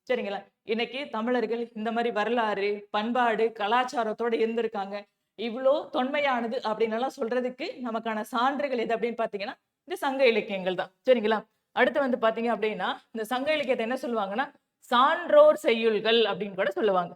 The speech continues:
சரிங்களா? திணை இலக்கியம், சான்றோர் செயல்கள்லாம் சொல்லுவாங்க. தமிழர்களுக்கு அடையாளமா இருக்கக்கூடியதும் இந்த சங்க இலக்கியம் தான். சரிங்களா? இப்ப என்ன பண்ண போறோம் அப்படின்னு பாத்தீங்கன்னா,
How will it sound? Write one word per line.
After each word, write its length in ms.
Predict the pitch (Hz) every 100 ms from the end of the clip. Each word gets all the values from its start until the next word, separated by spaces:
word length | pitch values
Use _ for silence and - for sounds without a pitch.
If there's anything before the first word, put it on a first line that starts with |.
| _
சரிங்களா? 360 | - 214 202 190 _ _ _ -
திணை 220 | 208 247
இலக்கியம், 460 | 240 233 233 254 339 _
சான்றோர் 520 | - 214 233 233 233
செயல்கள்லாம் 480 | 254 226 214 226 233
சொல்லுவாங்க. 420 | 277 233 220 214 294 - _ _ -
தமிழர்களுக்கு 580 | 214 262 269 254 254 247
அடையாளமா 520 | 208 226 247 254 247
இருக்கக்கூடியதும் 640 | 240 247 247 220 220 240 - _ _ -
இந்த 220 | 233 226 -
சங்க 240 | 269 240 226
இலக்கியம் 360 | 202 - 190
தான். 100 | 170 _ -
சரிங்களா? 380 | 247 220 202 202 - _ _ _ _ _ _ _ _ _ _ -
இப்ப 140 | 254 277
என்ன 120 | 269
பண்ண 180 | 285 262
போறோம் 260 | 254 233 240
அப்படின்னு 280 | 220 240 233
பாத்தீங்கன்னா, 440 | 214 214 196 240